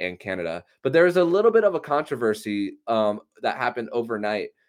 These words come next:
in their, in Canada's game against the Russian Olympic Committee, where there's an hour delay based on covid nineteen results,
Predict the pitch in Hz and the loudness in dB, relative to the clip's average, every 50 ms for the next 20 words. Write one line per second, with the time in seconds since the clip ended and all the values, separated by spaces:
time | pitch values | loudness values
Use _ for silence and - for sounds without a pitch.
0 | _ _ - 107 113 110 110 107 107 107 107 107 107 104 104 - - 110 107 104 | _ _ -8 -4 -4 -4 -2 0 2 2 4 4 4 2 0 -2 -4 -8 -8 -8
1 | 101 - - 139 127 135 139 135 127 120 110 110 - 117 110 117 113 104 98 90 | -10 -8 -6 -4 -4 -2 -2 -2 -2 -4 -4 -6 -6 -4 -4 -2 -4 -4 -6 -8
2 | 101 98 95 - - 95 92 101 110 120 120 - 131 120 - - 101 104 104 107 | -10 -12 -12 -12 -14 -8 -4 -2 -2 -2 -4 -6 -10 -8 -8 -6 -4 -4 -4 -4
3 | 107 104 101 - - 98 90 98 101 95 87 82 85 - _ _ _ _ _ - | -6 -8 -8 -10 -16 -14 -8 -6 -6 -6 -6 -8 -10 -14 _ _ _ _ _ -2
4 | 110 110 110 110 107 110 107 - 110 113 113 117 113 110 110 - - 117 131 151 | 2 4 4 4 4 2 0 -2 -2 0 0 0 0 -2 -6 -6 -2 0 2 2
5 | 170 180 185 151 135 110 101 98 98 113 117 101 90 82 80 76 - - 101 104 | 2 2 2 0 -2 -2 -2 0 0 0 0 0 -2 -2 -4 -8 -6 -4 -4 -4
6 | 101 - - 95 92 92 - - 135 139 151 156 147 131 120 120 117 113 - 123 | -4 -4 -6 -6 -6 -8 -4 -2 -2 0 0 -2 -4 -4 -4 -4 -6 -8 -8 -8
7 | 113 107 101 95 87 87 - 110 107 98 87 82 - - | -8 -8 -8 -8 -10 -6 -2 -2 0 0 -2 -4 -8 -16